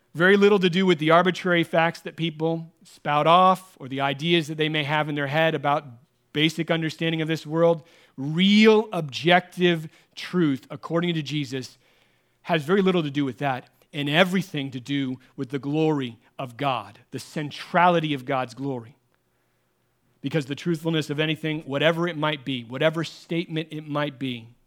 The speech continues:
is only found in its conformity to the reality and the glory of the living God. And Jesus, listen to me, spent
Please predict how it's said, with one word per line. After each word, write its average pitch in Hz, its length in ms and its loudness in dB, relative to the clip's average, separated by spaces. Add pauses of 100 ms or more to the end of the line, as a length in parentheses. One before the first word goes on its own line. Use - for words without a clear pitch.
(840)
is 135 180 -8
only 156 220 -2
found 143 320 -4
in 131 100 -8
its 135 160 -8
conformity 139 680 -6
to - 260 -10
the 131 100 -10
reality 143 760 -2
and 123 160 -12
the 123 60 -14
glory 135 400 -6
of 123 140 -10
the 120 80 -14
living 131 320 -8
God. 120 400 -10 (380)
And 127 280 -10
Jesus, 139 680 -4
listen 151 240 -12
to 139 60 -6
me, 113 280 -12 (640)
spent 147 420 -6